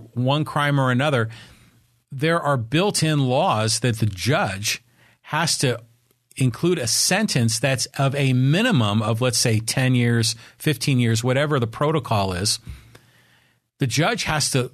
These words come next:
have a sentence of a, of that mandatory minimum or more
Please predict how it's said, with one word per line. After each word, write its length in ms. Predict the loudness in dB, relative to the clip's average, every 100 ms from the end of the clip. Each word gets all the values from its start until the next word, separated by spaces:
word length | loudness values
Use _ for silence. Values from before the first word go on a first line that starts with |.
| -8
have 220 | -4 -2
a 60 | 0
sentence 420 | 0 0 0 0
of 180 | 0 0
a, 160 | 0 -2
of 120 | -2
that 180 | -2 0
mandatory 640 | 2 2 2 0 -2 0 2
minimum 460 | 2 2 2 0 0
or 260 | 0 2
more 640 | 4 2 2 0 -2 -8